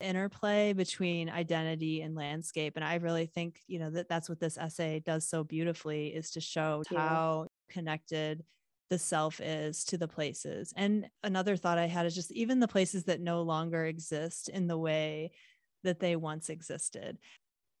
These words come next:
Speaker 1: I think about that a lot when I, when I look at this essay and read through it again, that, you know, so much of, so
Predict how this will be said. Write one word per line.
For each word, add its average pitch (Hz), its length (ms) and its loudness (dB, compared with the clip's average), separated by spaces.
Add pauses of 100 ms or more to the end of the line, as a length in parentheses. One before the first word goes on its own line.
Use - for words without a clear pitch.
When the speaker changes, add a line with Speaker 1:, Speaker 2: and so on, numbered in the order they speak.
(220)
Speaker 1:
I 185 40 -10
think 196 180 0
about 190 280 4
that 170 140 4
a 165 60 0
lot 156 300 -2
when 165 120 -4
I, 156 200 -2
when 165 160 -4
I 156 80 -4
look 165 180 -6
at 170 80 -8
this 160 220 -6
essay 170 360 -2
and 156 120 -4
read 165 180 -4
through 190 200 0
it 180 60 2
again, 160 520 -2
that, 160 280 0 (220)
you 185 80 -2
know, 180 60 0
so 202 360 2
much 175 680 -2 (220)
of, 175 400 2 (880)
so 214 240 2